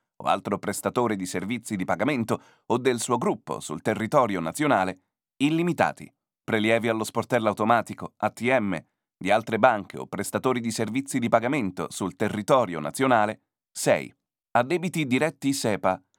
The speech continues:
Single Euro Payments Area, indica l'area unica dei pagamenti in euro e i pagamenti che avvengono all'interno di quest'area,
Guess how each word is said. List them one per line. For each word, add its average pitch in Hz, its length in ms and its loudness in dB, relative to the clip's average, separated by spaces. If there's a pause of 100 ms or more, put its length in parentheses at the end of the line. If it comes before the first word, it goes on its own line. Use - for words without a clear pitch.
(160)
Single 135 520 0
Euro 123 320 2
Payments 117 500 0
Area, 101 440 0 (200)
indica 110 420 2
l'area 92 480 4
unica 104 400 0
dei 82 140 -6
pagamenti 104 480 0
in 110 80 2
euro 95 380 -2
e 139 120 0
i 147 60 -2
pagamenti 135 560 0
che 80 100 -8
avvengono 92 500 0
all'interno 85 680 -2
di 76 100 -10
quest'area, 82 640 0